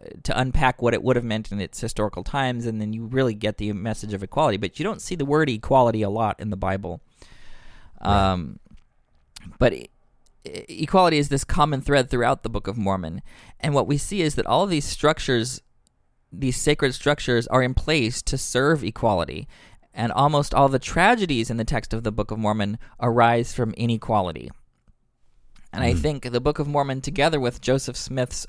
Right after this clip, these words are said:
Speaker 1: own tragic experiences, were the major factors in why Joseph Smith became a civil rights activist. You know, normally we don't call him that. Uh, you know, he's a prophet and, and that, but,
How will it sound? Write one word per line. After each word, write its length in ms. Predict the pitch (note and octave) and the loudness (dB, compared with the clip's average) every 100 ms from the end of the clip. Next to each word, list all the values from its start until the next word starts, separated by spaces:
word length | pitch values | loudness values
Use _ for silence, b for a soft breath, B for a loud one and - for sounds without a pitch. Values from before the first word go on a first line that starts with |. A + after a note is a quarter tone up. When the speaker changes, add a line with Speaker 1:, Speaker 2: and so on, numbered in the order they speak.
| - | -4
Speaker 1:
own 320 | B2+ C#3+ C3+ | 0 0 -2
tragic 440 | C3+ C#3 A#2+ A#2+ G#2 | -2 2 2 0 -8
experiences, 760 | - - D3+ D3+ B2+ G#2 - | -14 -4 0 0 -2 -6 -4
were 120 | A#2+ | -2
the 60 | A2 | -2
major 420 | A#2 B2 C#3 C3 | -4 -6 -4 -4
factors 480 | - C3+ C3+ A2+ A2 | 0 0 0 -4 -6
in 260 | - C3 B2 | -6 -6 -4
why 480 | A#2+ D3 D3 A2+ B B B B | 0 2 2 0 B B B B
Joseph 320 | - C3 B2 | 0 0 0
Smith 340 | - A#2 A#2 - | -6 -4 -4 -2
became 340 | B2+ - A#2+ | -4 -2 -2
a 60 | A#2+ | -2
civil 320 | - A#2 A#2+ | -2 -2 -2
rights 400 | F#2+ C3 F#3+ - F#2 | -2 -4 -4 -4 -4
activist. 540 | - - A#1 G1+ - - b b b b _ | -4 -6 -12 -12 -14 -18 b b b b _
You 100 | D3 | -2
know, 100 | D3 | 0
normally 360 | C3+ G#3+ F#4+ C4+ | 0 0 0 0
we 120 | G#3 | 0
don't 180 | F#3 - | 0 0
call 260 | D3+ C#3+ | 4 4
him 140 | C3+ F#2+ | 2 -2
that. 320 | D2+ C2+ - b b b b _ _ _ _ _ - | -6 -12 -18 b b b b _ _ _ _ _ -6
Uh, 440 | B2 A2+ G2+ G2+ - | -2 -2 -2 -4 -8
you 120 | - A#2+ | -4 -2
know, 80 | |
he's 140 | A2+ A#2 | 0 -2
a 40 | |
prophet 580 | - - A#2+ A#2+ G2+ - | -2 0 0 0 -4 -6
and, 280 | A2 A2 - - - | -6 -8 -8 -12 -8
and 140 | A2+ | -2
that, 400 | A#2+ C3+ - - | 0 0 -2 -2
but, 260 | C3 A#2+ | 0 0